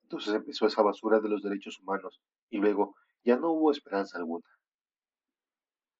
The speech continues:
¿Participó Eddie en el movimiento? No,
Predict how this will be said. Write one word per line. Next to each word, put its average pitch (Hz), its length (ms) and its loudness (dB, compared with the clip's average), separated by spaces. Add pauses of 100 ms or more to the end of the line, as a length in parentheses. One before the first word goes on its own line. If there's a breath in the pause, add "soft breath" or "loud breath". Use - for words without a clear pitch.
(300)
¿Participó 98 640 -4
Eddie 98 240 -2
en 98 60 -6
el 101 100 -6
movimiento? 92 680 -10 (1040)
No, 98 300 -4